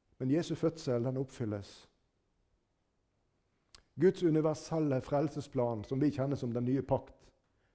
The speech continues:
den blir oppfylt. Og det trosser alle omstendigheter. Det var en stall der i Betlehem hvor dette skulle skje. Det var i krybba der hvor dette barnet ble lagt opp i.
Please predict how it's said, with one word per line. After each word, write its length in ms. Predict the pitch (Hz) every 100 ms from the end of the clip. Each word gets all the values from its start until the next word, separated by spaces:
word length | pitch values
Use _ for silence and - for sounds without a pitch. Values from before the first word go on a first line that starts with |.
| _
den 140 | 135 117
blir 140 | 113
oppfylt. 640 | 135 131 123 107 - - - _ _ _ _ _ _ _ _ -
Og 80 |
det 100 | 113 -
trosser 400 | 135 - 123 120
alle 280 | 127 123
omstendigheter. 800 | 117 117 - 131 123 101 101 107 98 - - _ - - _ _ _ _ _ _ _
Det 120 | 120
var 80 | 120
en 80 | 127
stall 400 | - - 143 101
der 200 | 98 123 -
i 100 | 117
Betlehem 520 | 113 117 113 107 98 98
hvor 160 | 120 107
dette 160 | 107
skulle 280 | - 120 110
skje. 160 | - 95 - _ _ _ _ _ _ - - - _ -
Det 80 |
var 120 | 135 139
i 80 |
krybba 380 | - 147 165 139 143
der 240 | 151 - -
hvor 140 | 139 135
dette 160 | 135
barnet 520 | 123 139 131 113 113 - _ _ -
ble 120 | 131
lagt 200 | 123 -
opp 180 | 131
i. 60 | -